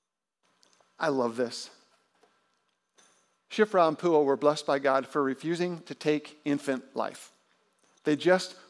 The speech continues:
weren't gonna do it. And they weren't gonna do it not because, you know, they were sort of above that. It says they feared God.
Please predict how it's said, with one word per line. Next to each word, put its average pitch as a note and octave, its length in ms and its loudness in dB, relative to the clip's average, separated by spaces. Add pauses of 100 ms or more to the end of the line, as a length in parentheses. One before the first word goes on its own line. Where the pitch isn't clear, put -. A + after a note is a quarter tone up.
(140)
weren't D3+ 300 2
gonna D3+ 180 2
do C3+ 220 2
it. G#2 120 -4 (840)
And D#3+ 100 0
they D#3 80 4
weren't G3 200 6
gonna G3+ 160 2
do F3+ 160 6
it E3+ 120 6
not F3 200 2
because, E3 580 2 (240)
you F#3+ 120 -4
know, D3 340 2
they F3+ 120 -4
were F3 100 -4
sort F3 200 -2
of D3+ 80 -4
above C#3+ 380 2
that. B2 200 2
It D#3+ 100 -10
says G3 320 0
they G#3+ 160 4
feared D3 560 -2 (260)
God. E3+ 460 4